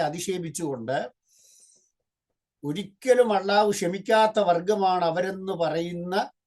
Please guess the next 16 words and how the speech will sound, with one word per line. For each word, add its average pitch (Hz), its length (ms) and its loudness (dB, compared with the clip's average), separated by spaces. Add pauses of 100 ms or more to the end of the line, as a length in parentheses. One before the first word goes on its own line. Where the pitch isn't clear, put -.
(640)
നമ്മുടെ 156 300 2 (300)
ബാലുശ്ശേരി 165 680 2
അണ്ണന്റെ 147 360 -2
വർഗീയ 139 420 -4
പ്രസംഗം 127 420 -8 (240)
നിങ്ങൾ 147 260 -4 (580)
കേട്ടല്ലോ. 127 340 -6 (2250)
ബാലുശ്ശേരിയുടെ 160 520 0
വർഗീയത. 117 320 -6 (1040)
ഇനിയും 220 300 -2 (220)
വർഗീയത 196 500 0 (120)
പറയുന്നതിന് 175 560 -2
മുമ്പിൽ 185 320 -6
നിൽക്കുന്ന 165 340 -6
ഒരാളാണ് 135 440 -2
അള്ളാഹു. 139 320 0